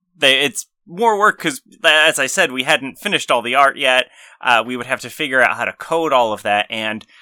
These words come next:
Valve could, again, just reject it because that is an option that exists in the game. So I, I wasn't, I wasn't feeling super good about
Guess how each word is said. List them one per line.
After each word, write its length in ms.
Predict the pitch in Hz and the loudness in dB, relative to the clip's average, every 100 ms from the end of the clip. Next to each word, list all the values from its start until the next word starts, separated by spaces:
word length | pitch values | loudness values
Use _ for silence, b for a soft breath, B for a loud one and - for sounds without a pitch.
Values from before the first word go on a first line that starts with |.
| B - | B -4
Valve 400 | 113 107 104 - | -2 0 -4 -6
could, 260 | 123 107 | -4 -4
again, 600 | 107 120 143 117 101 104 101 | -4 -2 0 0 0 -8 -6
just 380 | 120 110 - - | -4 -4 -8 -18
reject 600 | 110 110 95 123 117 - | -8 -8 -4 -4 -4 -4
it 200 | 101 95 _ _ - | -6 -6 _ _ -14
because 500 | 101 - 113 98 - _ _ _ | -14 -4 -4 -4 -10 _ _ _
that 240 | - 107 101 | -4 -4 -2
is 120 | 95 | -6
an 60 | - | -6
option 380 | 101 - 107 92 | -8 -8 -10 -10
that 100 | 92 | -10
exists 460 | - 113 98 - | -10 -8 -8 -10
in 100 | 104 | -12
the 60 | 92 | -10
game. 360 | 95 92 85 82 b b b _ - | -10 -10 -12 -20 b b b _ -6
So 140 | 110 | -2
I, 80 | 117 - | -2 -2
I 140 | 143 | -4
wasn't, 560 | 139 147 123 120 - _ _ | -2 -4 -4 -8 -12 _ _
I 80 | 131 | -2
wasn't 320 | 135 127 113 | -2 -4 -8
feeling 280 | - 98 95 | -8 -8 -6
super 400 | - 110 95 92 | -8 -8 -10 -10
good 300 | 90 92 92 | -8 -6 -6
about 480 | 92 92 90 87 | -10 -6 -4 -6